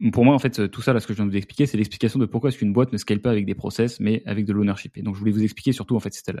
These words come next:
à la base, euh, euh, la pendule s'appelle les mé-, les métaphores. <laughs> Il faudrait que je lui trouve un petit nom un peu plus stylé.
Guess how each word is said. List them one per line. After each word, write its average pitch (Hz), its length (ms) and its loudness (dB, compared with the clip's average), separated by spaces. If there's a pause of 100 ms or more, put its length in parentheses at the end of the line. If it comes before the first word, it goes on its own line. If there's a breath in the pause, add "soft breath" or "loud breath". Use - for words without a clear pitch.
à 98 120 -10
la 98 80 -2
base, 107 240 4
euh, 92 180 -4 (760)
euh, 90 400 -2
la 92 100 -2
pendule 107 200 0
s'appelle 95 260 -2
les 92 80 0
mé-, 90 260 -2
les 92 60 -4
métaphores. - 500 -6
<laughs> - 360 -20 (200)
Il 127 60 -18
faudrait 107 160 -4
que - 20 -2
je 98 60 -4
lui 92 40 -6
trouve 107 140 -2
un 95 60 0
petit 98 120 -4
nom 98 80 2
un 95 40 -2
peu 95 100 -4
plus 98 100 -6
stylé. 101 300 -2